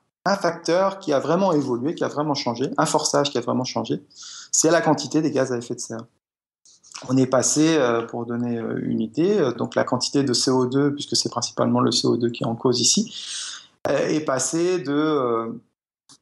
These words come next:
euh, de deux cent quatre-vingts parties par million. Alors, parties par million, c'est quoi ? C'est, euh, c'est une, c'est juste une unité de mesure, hein, euh, qui est très petite, donc, euh, ça reste des quantités très faibles. Euh, mais on est passé de deux cent quatre-vingts à trois cent quatre-vingt-dix récemment, là.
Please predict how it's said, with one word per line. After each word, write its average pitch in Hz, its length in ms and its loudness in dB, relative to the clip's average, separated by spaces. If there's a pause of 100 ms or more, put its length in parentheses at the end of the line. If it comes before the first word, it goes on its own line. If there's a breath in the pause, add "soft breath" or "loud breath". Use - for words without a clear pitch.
(460)
euh, 113 680 0 (360)
de 127 240 0
deux 127 320 -2
cent 147 180 -2
quatre-vingts 139 320 0
parties 139 240 -4
par 131 160 0
million. 139 260 0
Alors, 139 200 0
parties - 260 -4
par 139 180 2
million, 131 280 0
c'est 131 180 -4
quoi ? 127 160 -4
C'est, 117 220 -4
euh, 110 180 -10 (400)
c'est - 180 -2
une, 120 240 -2
c'est - 160 -2
juste 139 220 -2
une 139 100 4
unité 131 240 2
de 131 80 2
mesure, 135 380 2
hein, - 220 -2 (1300 loud breath)
euh, 120 100 2
qui - 140 -2
est 123 100 2
très 143 160 2
petite, 143 520 0 (100)
donc, 117 220 -6
euh, 123 80 -2
ça 117 180 0
reste 123 140 2
des 117 60 2
quantités - 340 -4
très - 160 -2
faibles. 156 360 -2 (560 loud breath)
Euh, 123 400 4
mais 135 120 4
on 135 100 4
est 143 60 4
passé 143 240 0
de 139 100 0
deux 139 140 0
cent 135 120 0
quatre-vingts 143 440 2
à 131 80 2
trois 131 180 -6
cent 127 140 -6
quatre-vingt-dix 139 480 -2
récemment, 127 420 -2
là. 120 160 -12